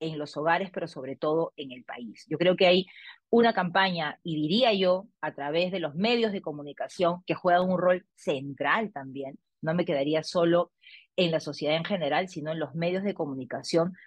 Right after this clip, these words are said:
de cómo se va siguiendo los procesos de desarrollo de estas alcaldesas, de implementación de sus planes de trabajo, de sus rendiciones de cuentas, en el marco de la transparencia, que permita mostrar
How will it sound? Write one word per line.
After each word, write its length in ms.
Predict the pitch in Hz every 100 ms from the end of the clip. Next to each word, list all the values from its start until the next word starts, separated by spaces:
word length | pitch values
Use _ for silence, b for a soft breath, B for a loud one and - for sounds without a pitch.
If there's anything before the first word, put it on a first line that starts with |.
| B
de 200 | 190 190
cómo 300 | 285 370 370
se 140 | -
va 120 | 208 240
siguiendo 480 | 226 202 240 247
los 140 | 254 214
procesos 560 | - 147 208 170 143
de 100 | 147
desarrollo 680 | 135 139 - 170 185 202 220 B B B
de 220 | 160 254
estas 320 | 320 269 269
alcaldesas, 640 | 196 170 160 185 202 226 208
de 60 |
implementación 720 | 175 147 143 143 139 - 190
de 60 | 208
sus 140 | 190
planes 320 | - 156 180 185
de 60 |
trabajo, 500 | 185 147 196 - 175
de 80 | 170
sus 180 | 160 139
rendiciones 540 | 123 127 - 165 180
de 140 | 160 -
cuentas, 560 | 196 208 202 170 - b b b
en 140 | - 160
el 120 | 147
marco 300 | 165 185 202
de 60 | 185
la 40 |
transparencia, 800 | 147 135 143 143 175 165 208 - _ -
que 140 | 247
permita 480 | 214 220 247 311 320
mostrar 560 | 220 175 - 175 165